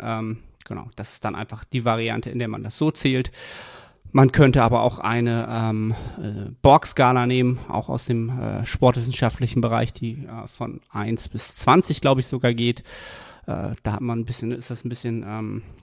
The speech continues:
facettenreicher vielleicht, falls man, ja, da ein größeres Spektrum braucht, ne? Und zwanzig wäre dann halt, ähm, Muskelversagen und eins wäre halt, ja, weit, weit, weit davon entfernt. Da gibt's halt viele, viele verschiedene Möglichkeiten.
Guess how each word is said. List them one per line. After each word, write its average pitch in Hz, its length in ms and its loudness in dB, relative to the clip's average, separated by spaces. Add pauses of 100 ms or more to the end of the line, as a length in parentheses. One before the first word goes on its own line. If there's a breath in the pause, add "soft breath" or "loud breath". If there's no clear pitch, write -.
(100)
facettenreicher 139 800 2
vielleicht, 120 460 -2
falls - 280 -10
man, 113 240 -8 (180)
ja, 92 180 -10 (280)
da - 180 -12 (100)
ein 123 200 -10
größeres 143 360 6
Spektrum - 460 2
braucht, 117 400 2
ne? 139 140 -2
Und 117 100 -2
zwanzig - 460 -4
wäre 135 100 2
dann 123 200 2
halt, 117 260 -2 (560 loud breath)
ähm, 113 320 -2
Muskelversagen 113 880 0 (440 loud breath)
und 107 160 -4
eins 90 280 -8
wäre 95 140 -4
halt, 92 320 -10 (120)
ja, - 160 -12 (520 soft breath)
weit, 120 220 2
weit, 95 200 -8
weit - 220 -10 (320)
davon - 280 -6
entfernt. - 480 -10 (1000 loud breath)
Da 131 140 6
gibt's 165 220 2
halt 156 140 6
viele, 190 500 6
viele 175 240 -2
verschiedene 151 400 0
Möglichkeiten. 135 760 -2